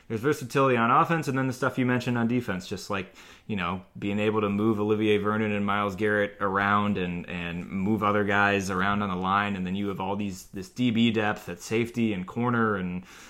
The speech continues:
um, they just are gonna have the ability to kinda do a lot of different things and move guys in different positions on each side of the ball. And I think that's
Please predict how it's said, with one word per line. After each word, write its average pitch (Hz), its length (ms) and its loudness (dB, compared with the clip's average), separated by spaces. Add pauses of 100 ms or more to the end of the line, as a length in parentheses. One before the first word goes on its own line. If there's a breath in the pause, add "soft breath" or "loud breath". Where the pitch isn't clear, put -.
(120)
um, 85 500 -6
they 113 140 2
just 135 440 -2 (120)
are 127 120 2
gonna 123 260 0
have 113 220 -2
the 110 120 -2
ability 104 460 -2
to 92 100 -8
kinda 98 280 -6
do 107 220 -6
a 95 40 -4
lot 95 260 -4
of 95 80 -6
different 92 320 -10
things 95 320 -6
and 90 140 -10
move 92 200 -8
guys 90 280 -6
in 90 80 -10
different 90 280 -12
positions 87 440 -12
on 87 180 -10
each 101 140 -10
side 95 180 -8
of 87 60 -10
the 87 60 -12
ball. 90 220 -6
And 87 80 -6
I 87 60 -8
think 127 200 -8
that's - 340 -4